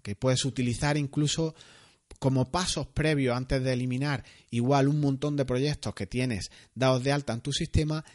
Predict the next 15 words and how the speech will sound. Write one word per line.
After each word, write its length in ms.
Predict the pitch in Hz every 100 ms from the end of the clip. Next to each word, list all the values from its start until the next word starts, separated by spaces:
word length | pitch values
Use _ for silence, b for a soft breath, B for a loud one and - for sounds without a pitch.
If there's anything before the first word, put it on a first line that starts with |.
| B
y 140 | 147 135
están 400 | 107 151 151 139
lastrando 640 | - - 131 139 135 156 b b b -
tu 100 | 123
impacto, 680 | 113 - 147 139 - 143 143
tus 220 | 120 -
objetivos, 600 | - 110 135 139 135 131
etcétera. 600 | 110 - 95 - - 101 _ b b b b b
Hay 140 | 135 139
que 120 | 131
observarlos, 720 | - 185 175 170 165 165 165
se 160 | - 104
pueden 320 | 143 143 123
etiquetar 520 | 117 113 104 - 135
incluso 600 | 131 127 165 175 -